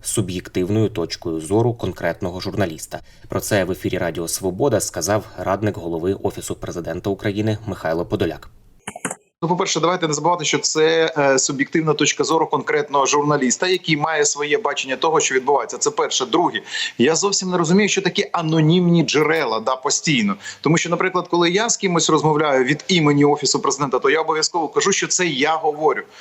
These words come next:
Speaker 2: Ну, тому що це так правильно. Бо мені здається, що подекуди оці анонімні джерела — це люди, які не мають доступу до певної інформації, але які десь там поряд знаходяться, і вони, е, якби хочуть збільшити свою вагу, і ро-, свої якісь там бачення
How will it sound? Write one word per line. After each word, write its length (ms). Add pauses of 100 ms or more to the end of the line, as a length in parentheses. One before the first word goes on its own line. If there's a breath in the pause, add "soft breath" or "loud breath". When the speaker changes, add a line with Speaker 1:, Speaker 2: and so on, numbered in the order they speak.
(160 loud breath)
Speaker 2:
Ну, 120
тому 220
що 140
це 120
так 160
правильно. 460 (320 loud breath)
Бо 120
мені 180
здається, 360
що 160
подекуди 500
оці 240
анонімні 420
джерела — 440
це 240
люди, 300
які 260
не 140
мають 380
доступу 400
до 120
певної 340
інформації, 540
але 240
які 240
десь 280
там 240
поряд 280
знаходяться, 680 (320 loud breath)
і 100
вони, 260 (240)
е, 400
якби 220
хочуть 300
збільшити 400
свою 280
вагу, 300
і 40
ро-, 260
свої 640
якісь 320
там 160 (100)
бачення 540